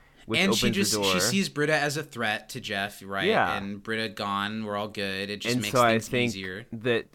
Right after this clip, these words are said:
Speaker 1: Abed's trying to say, like, "Well, now that I'm gone, this is what's gonna happen for you, so just accept it, let it happen," you know? But
Speaker 2: It's really good because I think this episode does good. They, they always make Jeff and Annie do the googly eyes, and I think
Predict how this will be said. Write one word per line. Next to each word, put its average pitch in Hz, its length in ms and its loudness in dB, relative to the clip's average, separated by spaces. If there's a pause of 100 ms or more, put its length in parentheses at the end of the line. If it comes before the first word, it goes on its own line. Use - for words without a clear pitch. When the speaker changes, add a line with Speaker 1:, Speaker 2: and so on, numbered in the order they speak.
Speaker 1:
Abed's 113 320 4
trying 110 260 0
to 101 60 -4
say, 110 380 0
like, 90 300 -2
"Well, 104 320 4
now 104 220 2
that 113 100 2
I'm 113 180 0
gone, 120 400 4
this 101 140 -6
is 110 60 -10
what's 113 160 -4
gonna 104 160 -4
happen 113 340 0
for - 120 -10
you, 92 200 -6
so 101 120 -14
just 98 220 -8
accept 110 380 -6
it, 98 180 -4 (120)
let 92 220 -6
it - 80 -4
happen," 101 480 -4 (180)
you 90 160 -8
know? 82 260 -10 (1080)
But 82 280 -6
Speaker 2:
It's - 200 0
really 320 240 2
good 202 240 4
because 202 280 0
I 151 180 4
think 254 220 -6
this - 140 -8
episode 180 640 0
does 147 520 0 (360)
good. 147 480 0
They, 202 140 4
they 202 260 4
always 262 320 4
make 226 200 4
Jeff 175 260 2
and 175 100 -2
Annie 143 360 -2
do 127 320 -4
the 120 120 -6
googly 139 440 -4
eyes, 113 480 -2
and 135 220 -4
I 135 180 0
think 202 480 -2